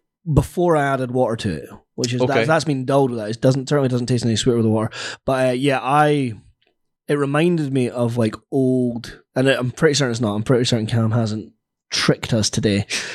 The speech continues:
Speaker 1: um, by bringing us single grain, but it reminds me of old single grain.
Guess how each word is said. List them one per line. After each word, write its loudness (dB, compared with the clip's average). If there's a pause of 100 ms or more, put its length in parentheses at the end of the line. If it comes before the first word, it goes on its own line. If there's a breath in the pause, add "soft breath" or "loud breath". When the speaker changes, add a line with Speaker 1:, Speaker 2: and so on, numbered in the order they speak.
(140 loud breath)
Speaker 1:
um, 0
by 2
bringing 2
us 0
single 0
grain, 2
but 0
it -2
reminds 2
me 2
of -4
old 0
single 0
grain. 0